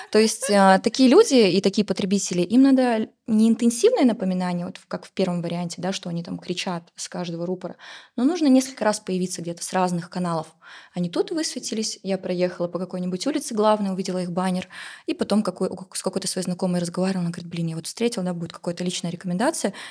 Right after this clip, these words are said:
мне трех этих ра-, раз будет, в принципе, наверно, достаточно, и я на третий раз, э, заинтересуюсь брендом и зайду». И вот третья метапрограмма — это больше я, наверное, это, а, время.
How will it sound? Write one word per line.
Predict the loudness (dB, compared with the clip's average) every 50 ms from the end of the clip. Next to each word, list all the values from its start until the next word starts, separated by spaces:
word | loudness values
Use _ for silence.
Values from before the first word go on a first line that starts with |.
| -20 -10 _
мне | 0 2 2 2 2 0
трех | -2 -2 0 0 0 0
этих | -4 -10 -4 0
ра-, | 0 0 0 -2 -8 -12 -4
раз | 0 0 0 0 -2
будет, | -8 -12 -10
в | -4
принципе, | -4 -4 -4 -4 -6 -6
наверно, | -4 -4 -4 -4
достаточно, | -6 -2 2 2 2 2 2 -4 -4 -4 -2 0
и |
я | 2 2 2 0 0 -8 -14 -16 -8 _
на | -4 0
третий | 2 2 2 4 4
раз, | 4 4 4 4 2
э, | 0 2 2 2
заинтересуюсь | 4 4 2 2 2 -2 0 0 0 0
брендом | 2 2 2 4 4 2 2
и | 2
зайду». | 0 -2 -2 -4 -8 -12 -14 -18 -20 -18 -18 -18 -20 -20 -8 _
И | 2 2
вот | 2 2
третья | 4 2 2 4 4 4
метапрограмма — | 4 4 4 0 -2 -4 -2 0 2 2 4 2 2 0
это | -2 -2 -2
больше | -2 -2 -2 -2 -4 -6 -6
я, | -4 -4 -2
наверное, | -2 -4 -4 -6 -6 -8 -8 -4
это, | -4 -4 -2 _ 0 2 2 2 2 0 -2 -10 -20 -20 -20 _ _ _ -6
а, | -2 -2 0 0
время. | 2 2 2 2 2 -2 -6